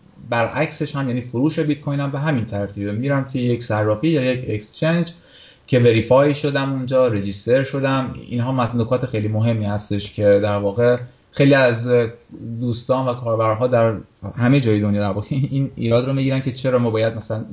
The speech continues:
وریفای بشیم یا چرا باید اطلاعات ما، اه، ثبت بشه توی یک، اه، صرافی یا توی یک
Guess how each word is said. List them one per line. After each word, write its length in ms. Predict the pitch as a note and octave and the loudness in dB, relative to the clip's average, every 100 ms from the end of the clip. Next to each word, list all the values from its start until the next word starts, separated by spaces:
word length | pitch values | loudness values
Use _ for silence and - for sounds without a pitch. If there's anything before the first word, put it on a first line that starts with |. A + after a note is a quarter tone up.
| A#2 | 0
وریفای 500 | A2+ A2 G#2+ B2 G#2 | 2 2 4 4 4
بشیم 440 | F#2 F#2 - A#2+ A2+ - _ _ _ | 0 -8 -4 -6 -6 -16 _ _ _
یا 220 | A#2 A2+ | 2 2
چرا 240 | G#2+ B2+ B2 | 2 2 4
باید 280 | A2 A2+ G#2+ | 4 4 2
اطلاعات 540 | - - G2 G2+ A2 A#2+ | -8 -6 -4 -2 -2 -2
ما، 400 | A2+ A2+ A2+ - _ _ _ - | 0 0 0 -6 _ _ _ -6
اه، 680 | A#2+ A2+ A2 G#2 G#2 G2+ G2 | 0 4 6 8 8 6 2
ثبت 520 | - B2+ B2+ B2+ - G#2+ | -4 0 2 0 -4 -8
بشه 200 | G2+ G2+ | -6 -8
توی 180 | G2+ | -4
یک، 500 | G#2+ G2+ G#2 G2+ - G#2+ | -2 0 0 -2 -6 -6
اه، 580 | G2+ G2 G2 F#2+ F#2+ - - | -2 0 0 0 -2 -4 -10
صرافی 640 | - - G#2+ G2+ G#2 G2 G#2+ | -14 -4 -2 0 0 -2 -4
یا 340 | G2 G#2 G2 | -2 0 0
توی 180 | G2 G#2+ | -2 -4
یک 260 | G#2 G2+ | -4 -4